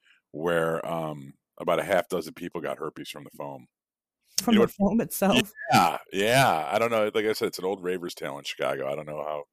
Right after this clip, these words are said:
Speaker 1: how true it is, but I remember hearing about it. And supposedly there was a huge outbreak because of, uh,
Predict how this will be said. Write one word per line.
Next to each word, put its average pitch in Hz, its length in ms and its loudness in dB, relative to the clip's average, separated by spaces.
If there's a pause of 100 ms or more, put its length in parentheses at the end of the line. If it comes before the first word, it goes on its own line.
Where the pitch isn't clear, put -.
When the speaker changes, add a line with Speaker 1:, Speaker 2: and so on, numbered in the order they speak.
(360)
Speaker 1:
how 78 160 2
true 82 320 -2
it 78 80 0
is, 73 200 -2
but 71 120 -4
I 71 60 2
remember 71 360 -4
hearing 78 220 -6
about 67 320 -2
it. 65 120 -4 (760)
And 69 300 -4
supposedly 80 560 0
there 73 140 -2
was 71 100 -6
a 69 80 -6
huge 78 380 -6
outbreak 73 520 0
because 69 420 -6
of, 69 260 -8
uh, 69 380 -2